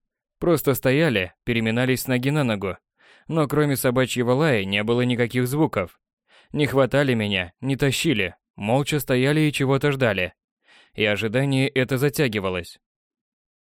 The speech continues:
Поняв, что на растерзание собакам меня немедленно отдавать не будут, я рискнул сесть. Овчарки тут же громко запротестовали, а камуфляжные на мои действия никак не отреагировали, даже не шелохнулись.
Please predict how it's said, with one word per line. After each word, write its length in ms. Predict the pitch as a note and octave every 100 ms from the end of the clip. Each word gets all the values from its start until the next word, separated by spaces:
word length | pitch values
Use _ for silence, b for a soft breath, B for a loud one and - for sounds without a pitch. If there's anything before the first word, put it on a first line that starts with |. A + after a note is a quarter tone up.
| _ _ _ _
Поняв, 400 | G#2 F#2+ A#2 C3
что 180 | - C3+
на 100 | C3
растерзание 640 | B2+ - C3+ B2 D3 C3+
собакам 500 | B2 C#3 D#3 C#3 G#2+
меня 200 | G2 G#2
немедленно 560 | A2 A#2+ A#2+ A2 A2 A2+
отдавать 540 | B2+ A#2 C3 A#2+ G#2
не 100 | A2+
будут, 460 | B2 D#3 A#2 F#2+ - _
я 180 | B2+ D#3+
рискнул 400 | D#3+ - D3 C3
сесть. 460 | - F#2 - - _ _ b b b
Овчарки 500 | - - F3 E3+ D#3+
тут 220 | C3+ D3+
же 100 | C#3
громко 380 | C3 C#3 C3+ C3
запротестовали, 880 | B2+ C3 B2+ C3+ D3 D3+ C#3+ G2 F2+ - _ _
а 160 | G2 G2+
камуфляжные 720 | A2 A2+ B2+ E3 A2+ G#2 F#2+
на 80 | G2
мои 240 | G#2+ A2
действия 480 | G#2 D#3 C#3+ D#3 D3
никак 300 | D3 C#3+ C3
не 100 | D3+
отреагировали, 800 | D3 E3 E3+ D3+ G#2+ G2 F2+ - _ b b b
даже 320 | D#3 D3+ C#3
не 100 | D3
шелохнулись. 680 | C3 D#3+ D#3 C#3 G2+ F2+